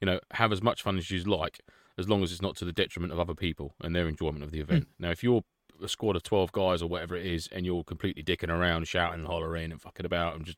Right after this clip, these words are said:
Speaker 1: firing whatever you wanna do, plinking fucking B Bs off of walls and windows, and there's other teams around you that are trying to really immerse themselves in the event,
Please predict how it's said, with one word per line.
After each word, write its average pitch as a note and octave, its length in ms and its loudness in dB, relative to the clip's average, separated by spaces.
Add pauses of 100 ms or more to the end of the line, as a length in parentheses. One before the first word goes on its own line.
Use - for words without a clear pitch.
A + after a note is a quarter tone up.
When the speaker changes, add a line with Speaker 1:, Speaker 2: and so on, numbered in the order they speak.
Speaker 1:
firing F2 520 0
whatever F2 280 0
you E2 140 -2
wanna E2 140 -2
do, E2 360 0
plinking F2 400 0
fucking - 320 -8
B F2+ 180 2
Bs F2 200 0
off E2+ 80 -6
of E2+ 60 -6
walls F2 380 2
and E2+ 120 -2
windows, E2 400 0 (1300)
and B2 100 8
there's B2 120 10
other A#2 120 8
teams A#2 320 6
around G#2+ 300 4
you G2 80 6
that G#2+ 100 4
are G#2 60 0
trying G#2+ 320 4
to G2+ 180 4 (180)
really A2+ 280 6
immerse G#2 260 6
themselves F#2 380 2
in F#2 60 -2
the F#2 60 2
event, F2+ 420 0